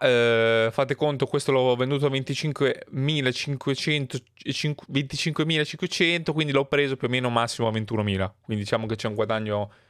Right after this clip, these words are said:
sui due K o due K e mezzo a seconda della carta e di quanto l'ho venduta.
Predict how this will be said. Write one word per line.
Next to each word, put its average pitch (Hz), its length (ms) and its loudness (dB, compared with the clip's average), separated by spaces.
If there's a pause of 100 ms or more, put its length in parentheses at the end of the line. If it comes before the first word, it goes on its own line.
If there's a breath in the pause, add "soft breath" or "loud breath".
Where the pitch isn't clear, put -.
(120)
sui 117 340 -4
due 120 200 2
K 120 320 0
o 113 100 -2
due 113 140 -4
K 110 200 -2
e 113 100 -2
mezzo 104 520 -2 (540 soft breath)
a - 120 -6
seconda 110 540 0
della 104 200 2
carta 107 420 0
e - 20 -2
di 101 100 -4
quanto 104 300 -2
l'ho 101 80 0
venduta. 95 480 -6